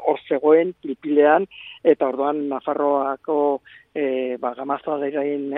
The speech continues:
aitzakiarekin ere, ba, ja gainetik kendu zuten. Baina ez zen bakarrik, e, Madrilgo, ba, azken batean, mm,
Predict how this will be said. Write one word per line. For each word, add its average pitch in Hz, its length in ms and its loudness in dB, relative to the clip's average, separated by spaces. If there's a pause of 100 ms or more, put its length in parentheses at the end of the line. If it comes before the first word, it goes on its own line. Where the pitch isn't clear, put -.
aitzakiarekin 147 1080 -4
ere, 147 240 0 (280)
ba, 131 160 -6
ja 131 140 -4
gainetik 139 500 -6
kendu 123 240 -10
zuten. 123 320 -12
Baina 127 220 -6
ez 147 80 -6
zen 156 120 -4
bakarrik, 143 520 -4 (400)
e, 143 120 -6
Madrilgo, 135 960 2 (200)
ba, 131 180 -8 (760)
azken 156 340 -4
batean, 143 440 2 (1300)
mm, 131 300 -8